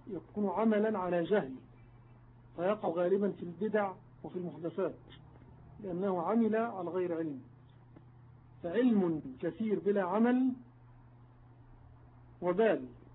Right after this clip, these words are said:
وعمل كثير بلا علم وبال كذلك على صاحبه. ثم قال الخطيب:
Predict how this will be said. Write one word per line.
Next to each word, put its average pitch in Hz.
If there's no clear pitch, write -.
وعمل 180
كثير 175
بلا 170
علم 185
وبال 160
كذلك 131
على 160
صاحبه. 135
ثم 226
قال 240
الخطيب: 185